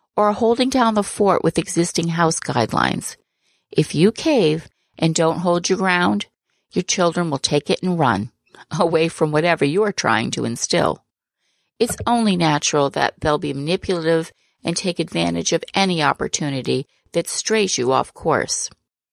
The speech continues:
And five, hold them accountable. In addition to consistency, I'm a big believer in consequences. I've addressed this topic in several previous episodes, including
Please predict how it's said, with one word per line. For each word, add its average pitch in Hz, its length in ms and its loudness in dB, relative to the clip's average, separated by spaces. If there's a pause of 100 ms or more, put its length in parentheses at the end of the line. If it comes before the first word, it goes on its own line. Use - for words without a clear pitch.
(680)
And 214 180 0
five, - 640 -2 (400)
hold 269 360 0
them 339 280 -2
accountable. 113 720 -4 (960)
In 226 140 4
addition 269 460 2
to 294 120 -2
consistency, 131 1000 -4 (400)
I'm 427 200 4
a 381 80 4
big - 240 0
believer 147 400 2
in 143 120 -2
consequences. - 1160 -4 (720)
I've 254 220 2
addressed 226 380 0
this - 180 -4
topic - 460 -4
in 170 120 -4
several 170 380 0
previous - 580 -4
episodes, - 640 -4
including 165 640 -2